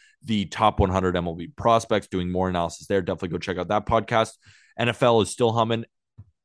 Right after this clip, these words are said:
Um, M L B Best Bets still humming on Not Gambling Advice. Definitely go check that out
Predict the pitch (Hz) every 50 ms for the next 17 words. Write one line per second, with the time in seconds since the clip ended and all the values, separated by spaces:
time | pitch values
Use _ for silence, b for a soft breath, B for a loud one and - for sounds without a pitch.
0 | _ _ - 110 107 104 104 101 98 101 - - 117 113 120 117 110 104 113 101
1 | 80 110 107 113 - - - 85 80 - - - - 107 101 98 104 98 98 92
2 | 90 87 85 87 95 95 95 - - - 104 98 98 95 98 95 92 87 90 90
3 | - - 92 85 - 95 90 95 92 85 - 101 92 - - 95 95 101 104 104
4 | 104